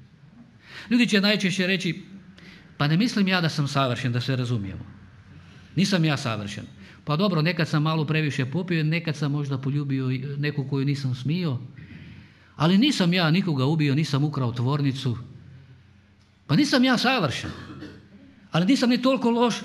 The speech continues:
da onaj koji je isto bitan, isto vječan sa Ocem umire za mene na križu. Ja nisam toliko loš.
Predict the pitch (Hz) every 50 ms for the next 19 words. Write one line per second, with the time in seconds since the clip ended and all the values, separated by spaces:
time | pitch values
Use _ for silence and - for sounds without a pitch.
0 | - - - - - 185 196 208 254 247 240 - 220 226 226 220 208 247 269 269
1 | 254 - - 247 196 165 247 254 - - 160 170 196 247 262 247 202 - - 233
2 | 214 185 - - 110 139 170 190 226 233 226 - 202 190 180 - - - - -
3 | - - 202 208 220 226 208 - 196 185 - 185 196 196 196 214 247 254 240 220
4 | 208 180 - - - - - - - - - 139 156 208 196 208 208 208 208 208
5 | 208 202 - 214 277 294 247 - - - - - - - - - - - - -
6 | - - - - - - - - - - - - - 262 277 277 311 285 294 285
7 | 277 277 285 277 269 294 190 - 247 262 320 359 349 311 208 -